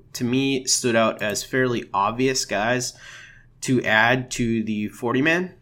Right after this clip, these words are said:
And then there are a few other guys who they might end up considering adding. Um, Chad De La Guerra comes to mind. He's one that they could consider adding. Um,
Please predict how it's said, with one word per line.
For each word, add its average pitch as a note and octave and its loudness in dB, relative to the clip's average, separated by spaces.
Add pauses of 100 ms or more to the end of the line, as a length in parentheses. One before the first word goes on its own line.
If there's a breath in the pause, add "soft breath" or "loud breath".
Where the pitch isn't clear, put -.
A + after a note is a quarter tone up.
(280)
And C3 0
then E3 0
there F#3 2
are F3+ 2
a E3 -6
few D#3+ -2
other D3 0
guys G#2 0
who G#2+ -2 (400 soft breath)
they B2 0
might A2+ 0
end A#2 -4
up A2+ 2 (960 soft breath)
considering C3 2 (220)
adding. G2 0
Um, G2+ -2
Chad B2+ 2
De C3 2
La A#2+ 2
Guerra A#2 4
comes A2 -2
to A2+ -6
mind. G#2 0
He's A#2+ -4
one A2 -2
that G#2+ -4
they A2 -2
could - -8
consider G#2 -4
adding. F#2+ 0 (380 loud breath)
Um, G2 -2